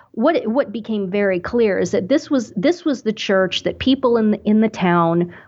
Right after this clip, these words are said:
would go to if they were atheist, eh, or if they just,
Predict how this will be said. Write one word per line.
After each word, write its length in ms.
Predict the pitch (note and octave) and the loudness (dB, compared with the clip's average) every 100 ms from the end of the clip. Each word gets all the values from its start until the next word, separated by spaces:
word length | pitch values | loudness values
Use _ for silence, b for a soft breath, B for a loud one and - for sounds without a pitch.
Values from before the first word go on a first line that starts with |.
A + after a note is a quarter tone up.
| B | B
would 240 | G3+ F3+ | 0 0
go 200 | G3+ G3 | 2 2
to 400 | F#3+ F#3 F3 F3+ F#3+ | 0 -2 0 0 0
if 160 | G3+ | -2
they 140 | F#3+ F3 | 0 0
were 220 | F3 - | -2 -2
atheist, 680 | A3+ B3+ B3+ B3 A#3+ A3 - - | 0 0 0 0 0 -2 -8 -4
eh, 80 | G3+ - | -4 0
or 200 | A3 G#3+ | 2 0
if 100 | A3 | 0
they 160 | A3 | 0
just, 300 | F3+ D4+ - | 0 -2 -4